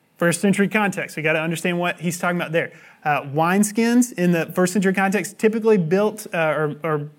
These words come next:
constructed out of, um, like, the neck of a goat or a lamb, uh, really appetizing.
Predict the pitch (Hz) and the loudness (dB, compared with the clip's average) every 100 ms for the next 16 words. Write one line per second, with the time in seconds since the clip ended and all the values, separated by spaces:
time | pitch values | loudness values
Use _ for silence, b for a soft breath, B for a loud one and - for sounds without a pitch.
0 | _ _ _ - 185 - 214 202 214 180 | _ _ _ -4 -4 0 -2 0 0 0
1 | 165 165 151 147 139 127 123 - _ _ | 0 0 0 -4 -4 -4 -8 -14 _ _
2 | - 151 139 - 151 156 190 190 196 151 | -12 -8 -6 -4 -2 0 0 0 -2 -2
3 | 143 165 214 277 - _ 180 160 151 170 | 0 2 2 0 -8 _ -2 0 0 0
4 | 214 285 - b b b b - 143 139 | 2 0 -4 b b b b -10 -6 -6
5 | 127 151 175 185 175 180 - 202 208 254 | -4 0 2 2 2 -2 0 0 2 0